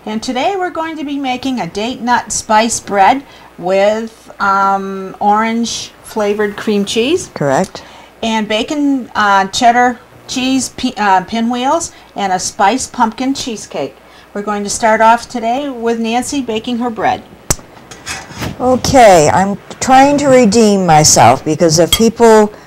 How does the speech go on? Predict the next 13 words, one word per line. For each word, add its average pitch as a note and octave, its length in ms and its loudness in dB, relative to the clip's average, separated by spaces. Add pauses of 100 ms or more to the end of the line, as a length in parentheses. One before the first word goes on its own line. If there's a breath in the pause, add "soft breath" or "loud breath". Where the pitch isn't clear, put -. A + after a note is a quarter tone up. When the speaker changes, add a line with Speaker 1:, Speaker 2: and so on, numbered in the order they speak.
(160 loud breath)
Speaker 2:
watch F3+ 360 4
kind G3 240 0
of F#3 120 0
regularly, D3+ 880 4
uh, - 440 -8
uh, D3 320 -2
watch D#3 300 2
our D#3 160 4
show, C#3+ 440 4 (720 loud breath)
the F3+ 100 2
last G3 420 8
show G#3 100 6
I D#3+ 480 8